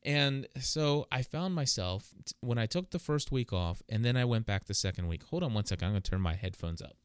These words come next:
That's better. So when I took that first week off,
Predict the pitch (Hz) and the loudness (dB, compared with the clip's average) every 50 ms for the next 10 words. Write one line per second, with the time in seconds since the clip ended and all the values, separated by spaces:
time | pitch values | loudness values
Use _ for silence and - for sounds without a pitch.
0 | _ _ - _ _ - - _ _ _ _ _ _ _ _ _ _ _ _ _ | _ _ -20 _ _ -20 -20 _ _ _ _ _ _ _ _ _ _ _ _ _
1 | _ _ _ _ _ _ _ _ _ _ _ _ _ _ _ _ _ _ _ _ | _ _ _ _ _ _ _ _ _ _ _ _ _ _ _ _ _ _ _ _
2 | _ - _ - 113 117 - - - 80 78 78 78 - _ _ - - - - | _ -18 _ -4 -4 -4 -2 -2 -2 -2 0 -2 -4 -6 _ _ -20 -20 -20 -20
3 | - - - - - - - - 147 147 147 127 131 139 156 165 165 160 - 190 | -20 -20 -20 -20 -16 -8 -4 -2 0 0 0 0 -2 -2 0 -2 -2 -2 -4 -6
4 | - - 160 135 120 - - - 120 117 117 - - - 104 101 - - 87 90 | -4 -4 -4 -4 -4 -6 -6 -6 -4 -4 -6 -6 -8 -6 -6 -6 -4 -4 -4 -4
5 | 80 - - | -6 -8 -10